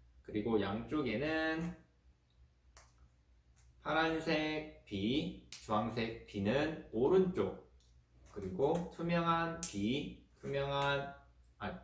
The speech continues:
초록색 비는 왼쪽에 꽂아줍니다. 이런 모양으로 꽂아준 다음에 색깔별로 피를 위아래로 꽂아주고요.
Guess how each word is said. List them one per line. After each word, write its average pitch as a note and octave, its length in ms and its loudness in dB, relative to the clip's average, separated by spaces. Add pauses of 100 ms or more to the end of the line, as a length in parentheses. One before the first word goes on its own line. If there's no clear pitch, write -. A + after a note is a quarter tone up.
(100)
초록색 - 1200 -2
비는 A#2+ 680 0
왼쪽에 D#3+ 680 0
꽂아줍니다. A#2 760 -2 (520)
이런 G#2+ 280 -2
모양으로 F#2+ 720 0
꽂아준 A2 480 -4
다음에 F#2 760 -4 (520)
색깔별로 E3 1200 2 (960)
피를 - 1800 -2
위아래로 G#2+ 520 2
꽂아주고요. B2 840 -2